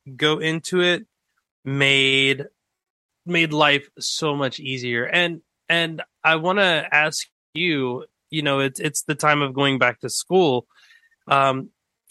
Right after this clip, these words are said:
give me, like, one good and one maybe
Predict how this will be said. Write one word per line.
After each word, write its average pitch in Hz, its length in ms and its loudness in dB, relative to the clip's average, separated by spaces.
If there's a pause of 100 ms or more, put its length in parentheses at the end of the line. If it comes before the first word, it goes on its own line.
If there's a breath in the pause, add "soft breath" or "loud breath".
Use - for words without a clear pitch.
(160)
give 156 200 2
me, 190 180 2
like, 180 280 0
one 151 500 0
good 143 300 2
and 139 280 0
one 143 640 0 (140)
maybe 139 760 0